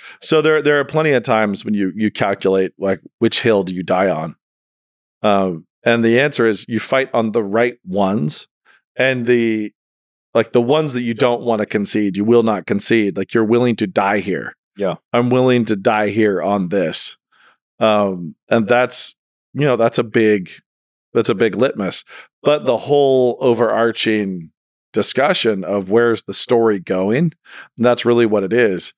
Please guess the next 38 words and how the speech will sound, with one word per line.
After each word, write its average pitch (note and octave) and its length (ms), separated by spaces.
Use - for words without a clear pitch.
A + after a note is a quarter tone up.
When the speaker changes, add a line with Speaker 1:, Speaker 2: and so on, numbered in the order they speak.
Speaker 1:
Uh, G2+ 220
do F#2+ 220
you G#2+ 160
know G#2+ 440
the G2 100
story A2 300
of F#2+ 40
the G#2 80
gospel? G2 400
Do G2 120
you G2 80
know G2+ 260
the F#2 100
story G#2 300
of F#2 60
the G2 100
Old G#2 180
Testament, G2 440
the F#2+ 60
New G#2 160
Testament? F#2+ 500
Is B2 240
this B2 240
all G#2 300
leading A#2 520
to G2 380
a G#2+ 120
triumph? A2 840
Is C3 200
this B2 240
leading B2 460
to G2 480
a, G2 480
a A2 120
victory F2+ 600
here? F#2 760
Speaker 2:
Yeah. A2 280
Speaker 1:
Like, G2+ 340